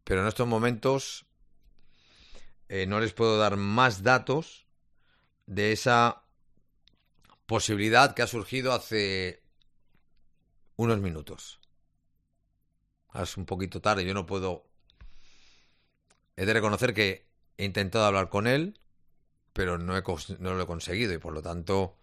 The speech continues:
eh, no les puedo transmitir nada más. Posiblemente si hablara con él,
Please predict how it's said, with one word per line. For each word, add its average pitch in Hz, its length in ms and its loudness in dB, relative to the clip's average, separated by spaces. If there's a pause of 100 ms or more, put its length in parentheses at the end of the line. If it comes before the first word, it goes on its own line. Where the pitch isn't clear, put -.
(500)
eh, 90 160 -10
no 90 160 -6
les 90 140 -6
puedo 90 800 -2 (640)
transmitir 95 500 -2
nada 92 220 2
más. 104 140 0
Posiblemente 98 460 -2
si 95 100 -2
hablara 92 280 2
con 104 160 -2
él, 117 280 0